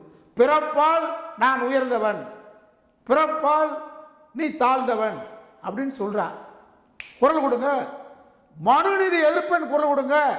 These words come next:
அம்பேத்கர் எழுதிய அரசியலமைப்பு சட்டம் எல்லாருக்கும் எல்லோரும் கிடைக்க வேண்டும் என்று சொல்கிறது. அதுதான் என் கொள்கைன்னு சொல்லுங்க. பிறப்புக்கு எல்லா உயிருக்கும்னு வள்ளுவர் சொல்லிட்டாரு.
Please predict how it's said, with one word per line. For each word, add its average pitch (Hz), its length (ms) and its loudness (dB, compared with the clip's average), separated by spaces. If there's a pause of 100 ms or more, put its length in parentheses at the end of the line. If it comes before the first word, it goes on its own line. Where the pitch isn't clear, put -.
(560)
அம்பேத்கர் 240 760 0
எழுதிய 233 240 -2
அரசியலமைப்பு 240 640 -2
சட்டம் 269 440 -6 (360)
எல்லாருக்கும் 240 840 0
எல்லோரும் 233 560 0
கிடைக்க 220 360 -12
வேண்டும் 202 200 -8
என்று 185 140 -10
சொல்கிறது. 185 380 -12 (240)
அதுதான் 320 460 2
என் - 160 -2
கொள்கைன்னு 285 400 0
சொல்லுங்க. 214 300 -4 (1900)
பிறப்புக்கு 247 500 -2
எல்லா 269 280 0
உயிருக்கும்னு 277 560 -4
வள்ளுவர் 262 320 -2
சொல்லிட்டாரு. 247 480 -2